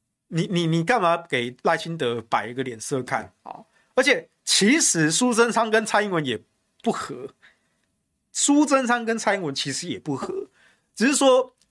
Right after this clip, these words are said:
苏蔡两个人是一个恐怖平衡的同盟关系，现在，现在，但过去这些恩恩怨怨有很多故事啊。可是后来从苏贞昌回国任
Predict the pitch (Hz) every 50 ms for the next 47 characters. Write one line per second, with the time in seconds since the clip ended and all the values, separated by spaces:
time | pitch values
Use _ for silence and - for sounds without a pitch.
0 | _ _ _ - - - 269 269 262 254 - - - 269 202 160 143 123 113 120
1 | 120 117 120 127 - 202 190 165 165 151 131 - - - 139 127 107 - 202 208
2 | 190 - - - 127 131 147 131 135 107 110 110 - 113 110 - - - 120 123
3 | 135 120 110 113 - 131 117 117 117 - - 117 107 107 - - - 135 113 -
4 | 131 - - _ _ _ _ _ _ _ - - 131 107 92 123 - - _ _
5 | - 87 - - _ - _ _ _ _ _ _ _ _ _ _ _ _ - 240
6 | 233 233 - - 269 214 196 196 - 220 185 165 196 185 185 185 208 180 180 180
7 | 180 185 175 156 160 160 139 117 110 - _ 123 131 120 110 107 120 117 _ 131
8 | 113 107 - - 117 104 - _ _ _ _ _ - 92 82 80 - _ _ _
9 | _ _ _ _ _ _ - - 123 - - 214 190 147 147 - _ _ _ _
10 | _ _ _ _ _ _ - 208 175 135 120 117 117 - 120 117 113 120 - -
11 | _ _ _ _ _ _ - - 190 175 170 165 165 165 156 147 160 160 - -
12 | 131 127 143 - _ 208 185 180 208 214 220 185 135 120